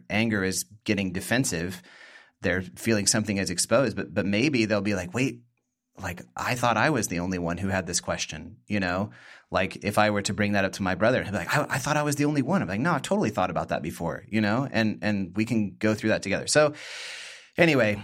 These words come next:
um, just, just a, a few thoughts about dealing with relationships in the midst of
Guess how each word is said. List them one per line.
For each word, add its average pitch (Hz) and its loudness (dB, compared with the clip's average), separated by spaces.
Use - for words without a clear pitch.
um, 123 6
just, 143 0
just 147 2
a, 135 4
a 131 0
few 185 0
thoughts 113 4
about 104 2
dealing 110 2
with 104 -2
relationships 98 0
in 95 -2
the 95 -2
midst 92 -2
of 85 -2